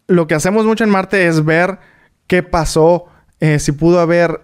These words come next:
vida antes, eh, o si la Tierra pudo haber llegado a ser como Marte y por qué terminó siendo así como un planeta totalmente desértico. Ajá.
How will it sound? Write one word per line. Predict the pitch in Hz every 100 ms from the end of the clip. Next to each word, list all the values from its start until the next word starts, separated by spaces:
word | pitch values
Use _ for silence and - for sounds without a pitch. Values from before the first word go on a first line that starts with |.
| -
vida | 147 175 175 160 156 151
antes, | 151 139 156 165 180 170 - - - _ _
eh, | - 139 131 127 135 -
o | 165
si | 156
la | 165 135 -
Tierra | 165 233 214 160
pudo | 170
haber | 170 170
llegado | 165 151
a | 143
ser | 156
como | 165 147
Marte | 135 139 151 214 220 _ _
y | 165
por | - 147 147
qué | 175
terminó | 180 151 147 147
siendo | 143 151 143
así | 139
como | 143 147
un | 135
planeta | 143 135 135 139 135 -
totalmente | - 131 127 131
desértico. | 117 139 147 - - - - _ _ _ _ -
Ajá. | 160 143